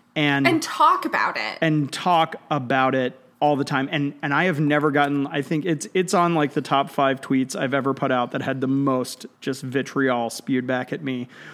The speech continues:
Speaker 1: because people were very upset at the, <laughs> I'm like, "What? You're doing it. It's not yours.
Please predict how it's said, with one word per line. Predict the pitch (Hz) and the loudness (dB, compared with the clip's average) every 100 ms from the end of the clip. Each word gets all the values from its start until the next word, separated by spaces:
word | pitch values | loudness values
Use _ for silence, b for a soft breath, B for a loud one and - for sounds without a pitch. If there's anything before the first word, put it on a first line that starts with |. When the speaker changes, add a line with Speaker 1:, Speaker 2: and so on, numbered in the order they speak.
| B - | B 0
Speaker 1:
because | 165 160 | 0 2
people | 185 156 | 0 2
were | 139 135 | 2 2
very | 120 120 123 131 127 | -2 -4 -2 0 0
upset | 123 - 123 120 - - | -4 -4 -6 -6 -8 -4
at | 156 143 - | -2 0 2
the, | 160 - 226 180 B B | 2 2 -2 -2 B B
<laughs> | B | B
I'm | 180 | -2
like, | 214 170 | 0 0
"What? | 214 208 196 | 2 2 0
You're | 151 | 0
doing | 151 220 185 | 4 4 4
it. | 202 - - | 0 -4 -6
It's | 147 147 | -4 0
not | 170 196 | 0 2
yours. | 190 175 123 - | 2 2 0 -6